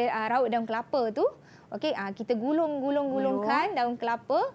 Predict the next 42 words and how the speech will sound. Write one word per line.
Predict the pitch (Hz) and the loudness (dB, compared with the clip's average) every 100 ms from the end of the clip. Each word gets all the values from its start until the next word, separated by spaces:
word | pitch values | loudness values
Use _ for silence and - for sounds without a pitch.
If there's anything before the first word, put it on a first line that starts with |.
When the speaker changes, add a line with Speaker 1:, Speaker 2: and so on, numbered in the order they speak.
| - | -10
Speaker 2:
Ya. | 202 185 170 | -14 -14 -12
Speaker 1:
Kemudian, | 190 196 208 247 311 | -10 -6 -2 -2 -2
ah, | - 190 | -6 -10
batang | 196 214 - 320 277 269 | -8 -10 -2 0 0 -2
lidi | 285 277 302 262 | -2 -2 -2 -2
dia | 254 | -2
tu, | 254 480 453 | 0 -2 -2
okey, | - 208 247 | -10 -10 -10
kita | - - 214 | -10 -10 -10
cucuk. | - 185 - 196 180 185 - - - - 180 | -10 -16 -12 -10 -8 -8 -10 -14 -20 -20 -16
Okey, | 220 330 320 | -8 -4 -2
dia | |
boleh | 302 294 294 | 0 0 0
menghasilkan | 277 269 277 285 285 277 | 0 -4 -4 -4 -4 -4
seruling. | 277 277 294 320 202 190 - - - - | -4 -2 0 0 -2 -6 -16 -20 -20 -12
Okey, | - | -8
saya | 202 269 | -4 -2
cuba | 269 285 330 | -2 -2 0
sikit | 339 - 233 - | -2 -4 0 0
Speaker 2:
Ya. | 302 | 2
Speaker 1:
lah. | 320 202 | 2 2
Speaker 2:
Kita | 190 - | -2 -12
Speaker 1:
Ah, | 202 208 | -10 -8
Speaker 2:
tengok | |
Speaker 1:
saya | 202 220 | -2 0
Speaker 2:
ada | 226 262 | 2 2
Speaker 1:
bawa | 262 | 0
Speaker 2:
bunyi | 240 254 247 | 0 0 -2
atau | 233 | -2
Speaker 1:
ada | 214 254 | 0 2
Speaker 2:
tidak? | 277 | 4
Speaker 1:
bunyi | 277 330 359 302 | 4 2 2 2
ataupun | 269 269 277 254 | 2 2 0 0
tidak, | 269 247 233 | 0 0 0
kan? | 277 427 302 | -2 -4 -6
Speaker 2:
Ya. | 202 190 175 - - - - - - - - 698 679 - - - - - - - - - - - - - - - - - - - 880 855 740 762 - - - | -10 -12 -12 -18 -20 -20 -20 -16 -6 -4 -2 -2 -4 -10 -20 -20 -20 -20 -20 -20 -20 -20 -20 -20 -20 -20 -20 -20 -20 -14 -10 -8 2 4 4 0 -20 -20 -16
Speaker 1:
Ha, | 208 220 254 254 | -4 0 2 2
bunyi | 226 254 | 2 0
Speaker 2:
Ha. | 294 | 0
Speaker 1:
sikit | 311 349 294 | 0 2 4
lah. | 349 277 220 | 4 4 0
Speaker 2:
Boleh. | 208 226 220 202 | -2 -4 -4 -6